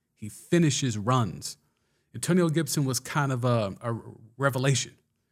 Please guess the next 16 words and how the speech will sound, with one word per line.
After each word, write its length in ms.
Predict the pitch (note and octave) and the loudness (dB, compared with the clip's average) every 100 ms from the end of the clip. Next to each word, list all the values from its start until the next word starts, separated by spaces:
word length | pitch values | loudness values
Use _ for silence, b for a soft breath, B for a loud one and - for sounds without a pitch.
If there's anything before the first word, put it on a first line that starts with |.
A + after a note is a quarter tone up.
| _ _ _ | _ _ _
whereas 180 | B2 A#2 | -2 -2
Brian 260 | - C#3+ C#3+ | 2 2 4
Robinson 340 | C#3+ C#3 B2+ | 2 2 2
Junior, 540 | A#2+ C#3+ C3+ A#2 G2 - _ _ _ _ _ - | 4 4 6 4 2 -6 _ _ _ _ _ -6
we 240 | A2 E3 | 2 4
know 140 | E3+ D#3+ | 6 4
what 120 | C3+ | 4
he 140 | A#2+ | 2
about. 380 | A#2 F#2 C#2 - _ _ _ _ _ _ _ _ - | 0 -2 -8 -14 _ _ _ _ _ _ _ _ -6
We 120 | C3+ | 0
know, 180 | D3+ D3 | 2 0
we 160 | B2+ | 2
know 160 | C3 B2+ | 2 2
what 120 | G2+ | 0
he's 200 | G2 G2 | -4 -10
about. 380 | - D#2 D2 | -10 -14 -14